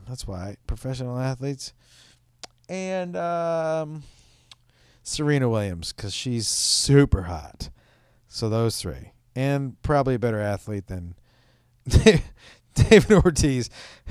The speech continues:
and Tom Brady. So it actually would work out really well for me. <laughs> Uh, Soul Seeker, how many male foot fetish fans have you got? Just you, dude.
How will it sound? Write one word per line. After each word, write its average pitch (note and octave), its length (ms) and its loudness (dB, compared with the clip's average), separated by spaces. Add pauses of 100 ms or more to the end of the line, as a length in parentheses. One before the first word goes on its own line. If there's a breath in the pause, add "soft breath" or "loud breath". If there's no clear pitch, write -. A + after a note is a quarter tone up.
(140)
and G3 280 4
Tom E3+ 460 2
Brady. D3+ 400 0 (460 loud breath)
So - 440 6
it E3+ 200 2
actually C#3+ 440 2 (360 loud breath)
would C#3 160 8
work C#3+ 340 8
out C3 200 8
really B2+ 580 4
well A2+ 240 4
for - 140 -10
me. C#2 260 -14 (680 loud breath)
<laughs> - 1080 0 (1080 loud breath)
Uh, B2+ 160 -2
Soul C#3+ 280 2
Seeker, G#2 400 -4
how A#2+ 200 -4
many C#3+ 220 0
male B2+ 320 0
foot - 300 -6
fetish A#2 340 -2
fans G#2+ 520 -6
have G#2+ 200 -6
you A2+ 80 -2
got? G2+ 380 -4 (280)
Just A#2 440 -4
you, G#2 440 -6
dude. - 300 -18